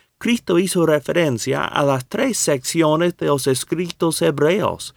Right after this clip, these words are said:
cuando habló de todo lo que está escrito de mí en la ley de Moisés,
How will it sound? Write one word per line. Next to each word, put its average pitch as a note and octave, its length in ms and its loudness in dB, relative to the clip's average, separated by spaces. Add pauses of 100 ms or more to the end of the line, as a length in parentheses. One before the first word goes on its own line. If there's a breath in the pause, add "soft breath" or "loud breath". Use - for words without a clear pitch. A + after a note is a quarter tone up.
(340)
cuando D3 260 2
habló C#3 460 2
de D#3 340 -2 (400)
todo F#3 460 2
lo C#3+ 120 2
que B2+ 120 -6
está C#3+ 380 0
escrito F3 580 -2
de C#3+ 180 2
mí D#3+ 400 2
en C3 140 -2
la A#2+ 140 2
ley D3+ 220 2
de D3+ 100 0
Moisés, A#2 840 -2